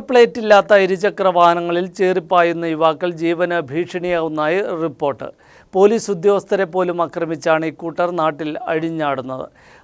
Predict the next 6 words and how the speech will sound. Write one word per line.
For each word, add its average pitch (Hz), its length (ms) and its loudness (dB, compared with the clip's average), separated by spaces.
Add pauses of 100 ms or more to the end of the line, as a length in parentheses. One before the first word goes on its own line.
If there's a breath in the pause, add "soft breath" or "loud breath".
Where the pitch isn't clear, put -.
(140 soft breath)
പ്രായപൂർത്തിയാകാത്തവർ 196 1300 4 (100)
പോലും 175 280 -2 (140)
ഇരുചക്ര 175 480 -4
വാഹനങ്ങൾ 170 440 0
അമിത 165 280 -2
വേഗതയിൽ 165 520 -2